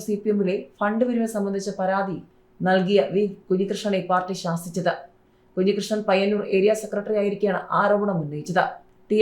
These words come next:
ഐ മധുസൂദനൻ എം എൽ എക്കെതിരെയായിരുന്നു ആരോപണം. രണ്ടായിരത്തി ഒന്നിലെ നിയമസഭാ തെരഞ്ഞെടുപ്പിന്റെ ഭാഗമായുള്ള ഫണ്ട് ശേഖരണം പയ്യന്നൂർ ഏരിയ കമ്മിറ്റി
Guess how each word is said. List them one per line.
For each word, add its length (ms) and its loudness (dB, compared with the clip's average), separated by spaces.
ഐ 20 6
മധുസൂദനൻ 580 0
എം 120 0
എൽ 120 0
എക്കെതിരെയായിരുന്നു 600 2
ആരോപണം. 320 -6
രണ്ടായിരത്തി 400 2
ഒന്നിലെ 220 2
നിയമസഭാ 560 0
തെരഞ്ഞെടുപ്പിന്റെ 560 0
ഭാഗമായുള്ള 500 -2
ഫണ്ട് 300 -4
ശേഖരണം 400 -2
പയ്യന്നൂർ 420 6
ഏരിയ 200 2
കമ്മിറ്റി 260 0